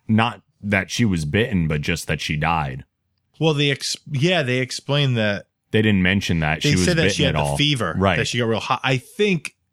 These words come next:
Speaker 2: he said, "Were you bitten or scratched?" Or any-, some, she must have been
Speaker 1: To
Speaker 2: bitten or,
Speaker 1: imply,
Speaker 2: or
Speaker 1: sure.
Speaker 2: scratched and then caught.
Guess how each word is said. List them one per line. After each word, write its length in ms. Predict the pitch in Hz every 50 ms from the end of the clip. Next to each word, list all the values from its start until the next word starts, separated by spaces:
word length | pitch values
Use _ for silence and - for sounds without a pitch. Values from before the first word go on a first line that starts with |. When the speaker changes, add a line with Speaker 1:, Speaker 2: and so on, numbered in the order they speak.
| _ _ _ _ _
Speaker 2:
he 220 | - - 127 143
said, 280 | 135 - 165 147 123 110
"Were 80 | 120 117
you 120 | 107 98 - - -
bitten 240 | 139 127 135 135 123
or 80 | 107
scratched?" 560 | - - - 135 123 117 120 120 - - - 123
Or 120 | 120 117
any-, 180 | 117 113 113 117 - - - - - - _ -
some, 320 | - - - 190 170 156
she 160 | 139 - 165
must 220 | 156 165 165 156 -
have 100 | 160 139
been 120 | 143 127 107
Speaker 1:
To 80 | 101
Speaker 2:
bitten 200 | 143 147 131 135
or, 40 | 87
Speaker 1:
imply, 260 | 85 82 82 80 80 80
Speaker 2:
or 60 | 76
Speaker 1:
sure. 240 | - - - 90 78
Speaker 2:
scratched 540 | 87 120 117 110 104 - - - - - -
and 160 | 110 104 101
then 180 | 101 98 98 98
caught. 320 | - - 101 95 92 -